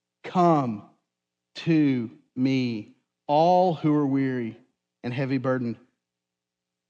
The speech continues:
I was born of a virgin girl to a man whose name just disappears from the record of history quite quickly in a town of no high significance.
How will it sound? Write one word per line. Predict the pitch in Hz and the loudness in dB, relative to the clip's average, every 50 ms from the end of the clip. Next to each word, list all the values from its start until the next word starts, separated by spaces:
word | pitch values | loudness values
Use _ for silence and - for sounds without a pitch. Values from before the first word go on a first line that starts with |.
| _ _ - | _ _ -10
I | 139 170 | -6 -4
was | 208 208 180 | -4 -4 -4
born | 147 147 160 170 170 | -4 -2 -2 0 0
of | 165 151 | 0 0
a | 151 | -2
virgin | 143 151 170 170 160 170 165 | -4 -4 -6 -6 -4 -6 -6
girl | 160 180 180 170 147 123 - _ _ _ _ _ _ _ _ _ _ _ _ _ _ _ _ _ _ _ _ _ _ _ _ _ _ _ _ _ | -6 -6 -8 -10 -12 -14 -18 _ _ _ _ _ _ _ _ _ _ _ _ _ _ _ _ _ _ _ _ _ _ _ _ _ _ _ _ _
to | - 156 | 0 2
a | 156 | 4
man | 160 165 170 170 160 | 4 6 6 6 4
whose | 156 160 160 139 135 | 4 2 0 0 2
name | 156 160 170 165 160 147 | 2 4 4 4 4 2
just | 135 135 - - | 0 -4 -8 -6
disappears | 131 151 156 - 160 139 - 165 170 165 147 127 117 - - - - - _ _ _ _ _ _ _ _ _ _ _ _ _ _ _ _ _ _ _ _ _ _ _ _ _ _ _ _ _ _ _ _ _ _ _ _ _ _ _ _ _ | -4 -4 -4 -4 -6 -6 0 2 2 2 2 0 -4 -8 -16 -18 -20 -20 _ _ _ _ _ _ _ _ _ _ _ _ _ _ _ _ _ _ _ _ _ _ _ _ _ _ _ _ _ _ _ _ _ _ _ _ _ _ _ _ _
from | - 151 143 | -2 0 2
the | 143 | 2
record | 139 143 156 156 - 143 143 | 2 2 2 0 0 -2 -2
of | 143 117 | -2 -2
history | 131 160 151 - - 131 123 117 117 - _ _ _ _ _ _ _ _ _ _ _ _ _ | -4 -6 -6 -6 -8 -10 -12 -12 -14 -20 _ _ _ _ _ _ _ _ _ _ _ _ _
quite | - 143 143 135 113 - _ _ _ _ _ _ _ _ _ _ | -4 -4 -4 -4 -4 -10 _ _ _ _ _ _ _ _ _ _
quickly | - - 170 151 - - 123 123 123 | -10 -8 -8 -6 -6 -8 -8 -6 -6
in | 127 131 | -6 -6
a | 131 | -6
town | 123 - - 151 151 147 147 143 | -6 -4 -2 0 0 2 2 2
of | 139 131 120 - - - _ _ _ _ _ - | 0 0 -2 -6 -12 -20 _ _ _ _ _ -2
no | - 147 151 147 147 147 147 143 135 120 - - - - _ _ _ _ _ _ _ _ _ _ _ - | 0 4 4 6 6 6 4 2 0 -2 -8 -18 -20 -20 _ _ _ _ _ _ _ _ _ _ _ -4
high | - 175 190 185 185 208 202 | 2 4 4 6 6 4 4
significance. | 180 - - 165 156 127 135 139 131 - 147 139 143 156 175 - - - - - | 2 0 -2 -4 -4 -2 -2 -4 -4 -4 -4 -4 -4 -4 -4 -6 -10 -16 -16 -18